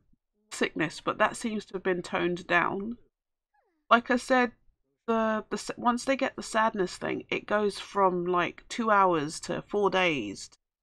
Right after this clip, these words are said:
twenty-one hours to six days, and it just, sometimes it just goes on forever. I'm not sure why. But I, like I said, I don't know which mod that is.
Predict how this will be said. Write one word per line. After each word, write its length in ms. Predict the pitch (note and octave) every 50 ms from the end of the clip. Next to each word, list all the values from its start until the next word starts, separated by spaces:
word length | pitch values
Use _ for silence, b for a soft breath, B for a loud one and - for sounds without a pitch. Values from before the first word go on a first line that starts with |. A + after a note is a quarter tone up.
| _ _ _ _ _ _ _ _ _ _ _ _ _ _
twenty-one 480 | - - A3 A3 A3 G#3+ G#3 G3+ G3 F#3+
hours 420 | F3 E3 D#3 C#3+ C3+ A#2+ - -
to 120 | - - -
six 320 | - - - - - -
days, 480 | - F3+ F3+ F3 E3 D#3+ D3+ D3 D#3 -
and 100 | D#3+ D#3+
it 140 | - - -
just, 400 | - G#3+ - - - - - _ _ _ _ -
sometimes 280 | A#3 C4 - D4+ D4 C#4
it 80 | A#3
just 160 | B3+ B3 -
goes 180 | - A#3+ A#3+ A#3
on 140 | A3+ A3 A3
forever. 320 | - F#3+ F#3 F#3 F3 C#3 -
I'm 180 | - F3+ F3+ F#3
not 180 | G#3 - -
sure 200 | - - F#3 F3+
why. 320 | F3 E3+ E3 E3+ G3 G#3+ B B B B B B _ _ _ _ _ _ _ _ _ _ _ _ _ _ _ _ _
But 180 | - F#3 - -
I, 120 | G#3 G#3
like 260 | - - - G3+ - -
I 20 |
said, 160 | - A#3+ A3+
I 80 | A#3 A3+
don't 180 | A3+ A3+ -
know 100 | - G#3
which 260 | G3 - - - - -
mod 180 | F#3 F#3 -
that 160 | - E3 -
is. 400 | - F3 E3 D#3+ - - - -